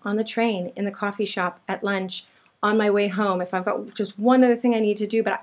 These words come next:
absolutely have to get on the train to get my kids, then I use Tiny Scanner. So this next tip is going to be very specific to iPhone. So if you have a document, so I'm gonna go into my photos. So I'll start here again.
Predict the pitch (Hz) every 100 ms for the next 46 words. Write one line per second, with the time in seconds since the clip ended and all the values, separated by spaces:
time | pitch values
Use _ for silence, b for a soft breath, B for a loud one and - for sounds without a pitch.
0 | _ 220 226 - 214 214 214 208 208 196
1 | 190 196 190 185 190 - 180 302 294 254
2 | - _ _ _ _ _ _ _ _ _
3 | _ 190 180 180 - 170 - - - -
4 | _ _ _ - - 202 214 330 - 262
5 | 247 - - 185 180 - 190 190 190 185
6 | 185 185 254 302 - - 208 190 185 180
7 | _ _ _ _ _ - 311 302 294 -
8 | 160 - 190 247 349 _ _ _ _ _
9 | _ _ _ _ _ B B B - 226
10 | 233 285 359 370 285 262 - 214 208 202
11 | 196 - _ _ 185 - - 180 262 233
12 | 233 247 233 220 220 220 208 - 185 180
13 | 190 233 320 - - - - 180 190 -
14 | 254 247 190 180 208 240 247